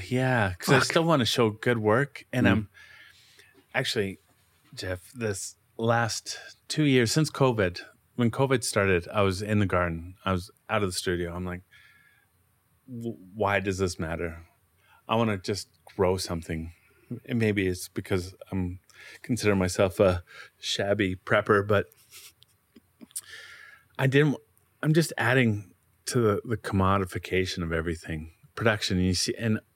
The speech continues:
Speaker 1: I, and I think I see it with so much art. It, we're just, it's glorified garb-, landfill.
Speaker 2: Mm.
Speaker 1: Like, we're just making stuff to be,
Speaker 2: Mm-hmm.
Speaker 1: and, and we're, we're not using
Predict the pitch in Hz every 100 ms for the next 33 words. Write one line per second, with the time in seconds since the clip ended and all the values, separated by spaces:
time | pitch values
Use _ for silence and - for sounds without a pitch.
0 | _ - 123 - 123 123 120 131 123 101
1 | - 117 98 87 90 - _ - - 120
2 | 107 95 95 107 113 120 107 131 131 151
3 | - - - - - 127 - 127 123 123
4 | 120 95 98 95 92 95 - 92 92 90
5 | 90 78 - _ - 98 95 87 _ _
6 | - - - - _ _ _ _ 110 98
7 | 120 113 131 120 113 107 - 107 92 -
8 | 98 95 - 92 95 90 87 85 - 92
9 | 98 107 101 - _ _ _ - 123 131
10 | 131 131 117 117 113 120 131 131 - -
11 | - - _ _ _ _ _ _ 127 113
12 | 104 101 92 90 85